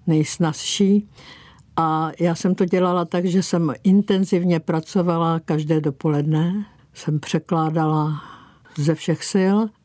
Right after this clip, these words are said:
a odpoledne už bylo naše. A zase mělo to i svou výhodu, že jsem byla volná noha takzvaně,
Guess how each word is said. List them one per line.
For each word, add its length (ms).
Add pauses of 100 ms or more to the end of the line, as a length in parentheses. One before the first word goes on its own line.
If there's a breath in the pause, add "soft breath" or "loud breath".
a 280 (420)
odpoledne 580
už 180
bylo 280
naše. 380 (840 soft breath)
A 60
zase 480 (120)
mělo 380
to 180
i 80
svou 300
výhodu, 640
že 180
jsem 260
byla 180
volná 440
noha 300
takzvaně, 720